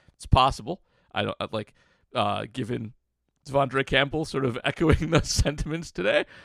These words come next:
probably even more possible. Um, but I,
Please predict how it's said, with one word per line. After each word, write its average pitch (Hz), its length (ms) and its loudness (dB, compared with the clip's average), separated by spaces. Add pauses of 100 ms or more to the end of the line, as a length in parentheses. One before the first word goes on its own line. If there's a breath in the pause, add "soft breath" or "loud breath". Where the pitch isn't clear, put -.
probably 233 240 4
even 208 160 -2
more 214 160 4
possible. 120 480 0 (320 loud breath)
Um, 143 340 4
but 143 440 6 (360 soft breath)
I, - 120 -2